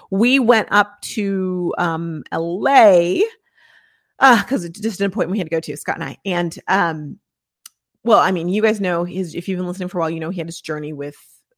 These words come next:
with, um, blood clots and whatnot. So we're just doing his annual che-, checkup. And, um, I thought we were gonna get back in the car and come home. And he was like, "You know, your social media, your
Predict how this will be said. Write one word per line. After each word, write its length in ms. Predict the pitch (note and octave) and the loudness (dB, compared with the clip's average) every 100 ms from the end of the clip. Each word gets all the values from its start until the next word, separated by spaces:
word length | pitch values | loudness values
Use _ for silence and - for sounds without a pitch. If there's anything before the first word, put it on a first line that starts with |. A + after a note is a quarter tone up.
| _ _ _ _ | _ _ _ _
with, 340 | E3 D#3+ - - | -8 -8 -10 -12
um, 240 | D3+ D3+ | -10 -8
blood 200 | D3 D3+ | -10 -8
clots 280 | E3+ - - | -8 -8 -10
and 80 | - | -20
whatnot. 260 | - - | -16 -16
So 80 | - | -12
we're 60 | F#3+ | -14
just 120 | A3+ | -8
doing 120 | G3+ | -6
his 180 | E3+ D3 - | -6 -10 -16
annual 220 | D#3+ - | -14 -14
che-, 120 | - - _ | -18 -20 _
checkup. 380 | - - - - _ - - _ - | -18 -16 -14 -16 _ -20 -20 _ -4
And, 460 | G3+ F3+ F3 D#3+ - | -2 0 -2 -4 -4
um, 500 | F3+ D#3+ C#3+ C#3+ C3+ D#3+ _ _ _ _ - - _ | -4 -2 -4 -10 -16 -20 _ _ _ _ -20 -20 _
I 80 | F#3 | -2
thought 180 | - - | 0 0
we 40 | |
were 60 | G#3+ | 0
gonna 100 | F#3 | -2
get 100 | E3+ | -2
back 160 | F3 | -2
in 60 | F#3+ | -4
the 60 | F3+ | -6
car 120 | A#3 | -6
and 80 | B3 | -6
come 140 | C#4 | -8
home. 180 | E4+ G3+ | -8 -8
And 100 | F#3 | -6
he 120 | F#3+ | -4
was 160 | G3 F#3+ | -4 -4
like, 180 | F3 - | -6 -6
"You 80 | B4 | -6
know, 1000 | B4 B4 B4 - _ _ _ _ - C4+ | -4 -4 -6 -12 _ _ _ _ -14 0
your 200 | A#4+ C#5+ | 4 4
social 360 | - A#4 - G#4 | 2 -2 0 -2
media, 380 | G#4 G#4 G4+ G#4 - _ _ | 0 0 0 0 -8 _ _
your 100 | - | 2